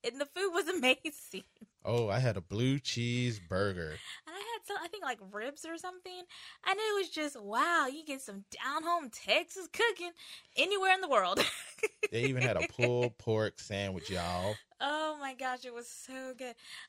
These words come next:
Speaker 1: Um, so that experience, and then I actually, I hardly ever pay for a tour unless I think it's worth it.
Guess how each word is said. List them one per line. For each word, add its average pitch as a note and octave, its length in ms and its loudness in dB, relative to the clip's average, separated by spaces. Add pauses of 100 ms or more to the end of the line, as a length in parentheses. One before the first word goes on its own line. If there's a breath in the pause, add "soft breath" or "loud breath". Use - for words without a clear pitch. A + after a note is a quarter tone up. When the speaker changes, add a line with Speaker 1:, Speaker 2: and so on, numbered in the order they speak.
Speaker 1:
Um, G3+ 380 -4 (400)
so A3+ 320 -2 (120)
that D4 220 0
experience, G#3 600 -6
and A3+ 160 -10
then C4 140 -2
I B3+ 60 2 (120)
actually, C#4+ 380 -2
I C4 200 0 (160)
hardly F#4+ 400 -4
ever A#3 280 -4
pay A3 260 -4
for G#3 140 -12
a G3 40 -12
tour G3 260 -6
unless F#3+ 260 -6
I G3 60 -4
think G3+ 240 -12
it's A#3 140 -12
worth - 240 -10
it. E3 140 -6